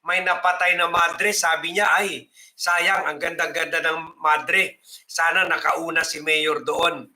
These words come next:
Sana daw na-rape daw yun ng mayor. Nung,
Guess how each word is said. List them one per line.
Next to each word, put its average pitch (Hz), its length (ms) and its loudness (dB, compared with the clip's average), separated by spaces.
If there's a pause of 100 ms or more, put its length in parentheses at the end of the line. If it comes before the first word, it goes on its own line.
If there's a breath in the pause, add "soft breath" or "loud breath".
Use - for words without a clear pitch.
(280 loud breath)
Sana 160 320 2
daw 175 160 2
na-rape 151 480 2
daw 151 80 2
yun 156 240 -4
ng 147 160 -2
mayor. 147 480 0
Nung, 175 320 -8